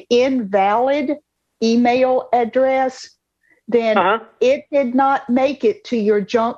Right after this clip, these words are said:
Speaker 1: folder. He, he apparently just had it incorrect.
Speaker 2: Yeah, I told him
Speaker 1: And I
Speaker 2: it
Speaker 1: mean,
Speaker 2: was,
Speaker 1: he could have, he
Speaker 2: and I
Speaker 1: could
Speaker 2: told
Speaker 1: have
Speaker 2: him it was all
Speaker 1: capitalized
Speaker 2: lowercase word, and I told him it was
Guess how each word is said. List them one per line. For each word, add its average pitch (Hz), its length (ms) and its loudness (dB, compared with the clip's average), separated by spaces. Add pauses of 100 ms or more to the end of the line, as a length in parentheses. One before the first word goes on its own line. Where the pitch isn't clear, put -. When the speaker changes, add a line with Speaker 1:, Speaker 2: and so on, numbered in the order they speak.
Speaker 1:
folder. 196 400 0
He, 254 380 -2 (100)
he 277 220 2
apparently 226 640 0
just 214 360 -2
had 220 220 2
it 202 260 -2
incorrect. 202 880 -2 (960)
Speaker 2:
Yeah, 185 240 2 (260)
I 247 120 2
told 285 320 0
him 262 80 0
Speaker 1:
And 247 100 0
I - 40 -2
Speaker 2:
it 285 40 -2
Speaker 1:
mean, - 120 0
Speaker 2:
was, - 80 -4 (140)
Speaker 1:
he 311 80 -16
could 294 220 0
have, 247 160 0 (400)
he 302 120 -2
Speaker 2:
and 208 80 2
I 208 80 2
Speaker 1:
could 294 100 -2
Speaker 2:
told 269 120 2
Speaker 1:
have 277 100 -2
Speaker 2:
him 254 120 0
it 226 100 2
was 202 260 0 (120)
all 247 260 2
Speaker 1:
capitalized 262 380 0
Speaker 2:
lowercase 226 220 0 (560)
word, 202 340 0
and 208 140 0
I 196 100 2
told 226 300 0
him 208 140 0
it - 120 -2
was 175 200 0